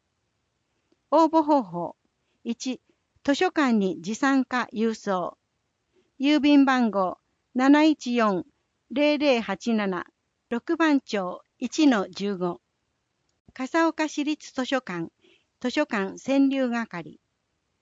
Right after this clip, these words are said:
二、図書館川柳係と明記した封筒に入れて、生涯学習課に持参。締め切り、九月二十四日月曜日。郵送の場合、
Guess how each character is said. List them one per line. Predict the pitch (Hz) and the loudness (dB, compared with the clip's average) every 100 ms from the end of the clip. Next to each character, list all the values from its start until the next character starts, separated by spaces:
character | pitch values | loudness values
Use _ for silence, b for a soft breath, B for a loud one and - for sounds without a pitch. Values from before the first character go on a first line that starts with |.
| _ - | _ 0
二、 | 262 277 - _ _ _ _ _ _ _ _ _ | 0 0 -4 _ _ _ _ _ _ _ _ _
図 | 277 | -6
書 | 254 339 | -2 -2
館 | - 214 185 | -2 -6 -6
川 | - 277 277 | -2 2 2
柳 | 285 | 2
係 | 277 277 240 208 | 2 0 -4 -8
と | 175 202 | -6 -2
明 | 247 277 | 0 0
記 | - 208 | -4 -10
し | - | -8
た | 196 185 | -8 -8
封 | 240 254 | -8 -8
筒 | 240 226 | -6 -2
に | 220 202 | -2 -4
入 | 196 | -6
れ | 208 | -8
て、 | - 190 - b b b b | -8 -12 -14 b b b b
生 | - 311 330 311 | -4 2 4 4
涯 | 302 285 | 4 2
学 | 247 - | -2 -6
習 | - 302 285 | -8 -6 -6
課 | - 254 | -4 -2
に | 240 170 | -2 -6
持 | 151 | -12
参。 | 175 190 165 160 _ _ _ _ _ _ _ _ _ _ | -10 -8 -8 -10 _ _ _ _ _ _ _ _ _ _
締 | - - | -6 2
め | 262 277 | 4 2
切 | - 214 | -4 -8
り、 | 208 190 _ _ _ _ - | -10 -12 _ _ _ _ 0
九 | 349 | 4
月 | 330 285 - 202 | 6 4 -2 2
二 | 254 277 | 4 4
十 | 233 196 | 0 -2
四 | 185 185 - | -4 -6 -10
日 | 196 - | -10 -10
月 | - 208 - | -10 -10 -6
曜 | 262 226 185 | -4 -2 -4
日。 | 165 - _ _ _ _ _ _ _ _ - | -8 -16 _ _ _ _ _ _ _ _ -4
郵 | 277 302 | 0 0
送 | - 285 285 | 0 2 4
の | 262 | 4
場 | 254 226 | 0 -2
合、 | 185 | -4